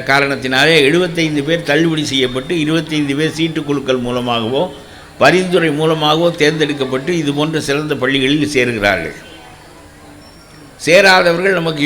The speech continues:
யோகமில்லை என்று வருத்தப்படுகிறார்கள். இத்தகைய நிலைக்கு வந்துவிட்டது அரசு பள்ளிகளெல்லாம். ஆகவே கருத்து செலுத்தி கல்வி கற்பிக்கின்ற இது போன்ற தனியார் பள்ளிகள்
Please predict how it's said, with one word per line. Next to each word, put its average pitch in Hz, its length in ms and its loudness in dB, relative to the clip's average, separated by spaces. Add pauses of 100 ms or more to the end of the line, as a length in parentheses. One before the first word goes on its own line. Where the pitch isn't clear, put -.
யோகமில்லை 156 460 2
என்று 147 220 2
வருத்தப்படுகிறார்கள். 110 920 0 (960)
இத்தகைய 156 480 2
நிலைக்கு 175 400 0
வந்துவிட்டது 156 560 0
அரசு 143 300 0
பள்ளிகளெல்லாம். 131 720 0
ஆகவே 127 500 0 (840)
கருத்து 185 460 2
செலுத்தி 160 440 2 (340)
கல்வி 160 300 4
கற்பிக்கின்ற 127 720 -2 (340)
இது 131 220 -4
போன்ற 147 320 -2
தனியார் 135 520 0
பள்ளிகள் 123 640 -2